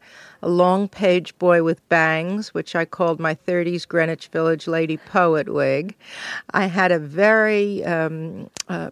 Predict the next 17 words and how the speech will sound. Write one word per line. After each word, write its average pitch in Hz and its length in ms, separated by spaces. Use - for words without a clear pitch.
pale, 214 460
silvery 208 640
blonde 175 840
bouffant 180 680
that 156 180
came 175 300
down 165 240
over 165 240
one 165 260
eye, 156 260
which 156 240
I 156 100
called 160 280
my 151 140
Five 156 440
Towns 165 540
wig, 143 480